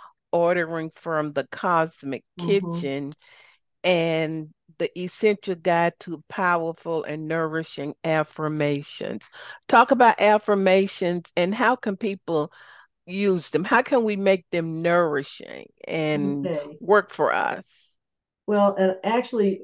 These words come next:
Speaker 2: uh, Louise was called the Queen of Affirmations, so I'm not sure I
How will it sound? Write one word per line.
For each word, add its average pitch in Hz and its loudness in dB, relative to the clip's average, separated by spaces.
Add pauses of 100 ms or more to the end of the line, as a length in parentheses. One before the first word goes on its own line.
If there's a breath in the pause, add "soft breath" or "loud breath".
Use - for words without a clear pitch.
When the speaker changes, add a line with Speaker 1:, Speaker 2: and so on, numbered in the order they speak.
Speaker 2:
uh, 185 0
Louise 262 2
was 214 0
called 180 0
the 170 -8
Queen 196 2
of 180 0
Affirmations, 165 -4
so 170 -6
I'm 170 -4
not 233 -2
sure 254 0
I 247 2